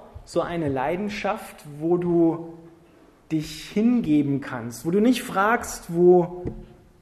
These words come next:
ob das einen Sinn macht, wo die Zeit ist, was ich dafür einsetzen kann.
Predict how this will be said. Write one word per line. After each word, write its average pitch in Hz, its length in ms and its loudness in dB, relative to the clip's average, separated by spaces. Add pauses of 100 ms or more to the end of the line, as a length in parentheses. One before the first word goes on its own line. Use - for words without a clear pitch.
(160)
ob 160 160 -4
das 160 180 0
einen 143 180 0
Sinn 202 280 6
macht, - 480 0
wo 135 40 -10
die 127 120 -8
Zeit 170 400 -6
ist, - 480 -10 (480)
was 135 160 -8
ich 143 80 -10
dafür 143 260 -4
einsetzen 139 560 -6
kann. 110 240 -16